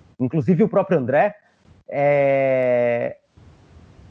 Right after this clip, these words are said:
cara, vocês vão investir o tempo de vocês em tecnologia de geolocalização? Não, vocês são uma empresa de gestão de comércio exterior.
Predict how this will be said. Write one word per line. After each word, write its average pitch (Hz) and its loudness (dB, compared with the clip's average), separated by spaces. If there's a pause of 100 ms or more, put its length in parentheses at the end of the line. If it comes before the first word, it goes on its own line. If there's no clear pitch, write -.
(580)
cara, 208 0
vocês 143 -8
vão 190 -2
investir 165 -2
o - -12
tempo 165 -2
de 143 -2
vocês 147 -2
em 156 0
tecnologia 160 -2
de 143 -2
geolocalização? 139 -2
Não, 160 0
vocês 110 -6
são 135 -4
uma 151 0
empresa 156 0
de 143 -6
gestão 180 -2
de 220 -2
comércio 175 -2
exterior. 110 -2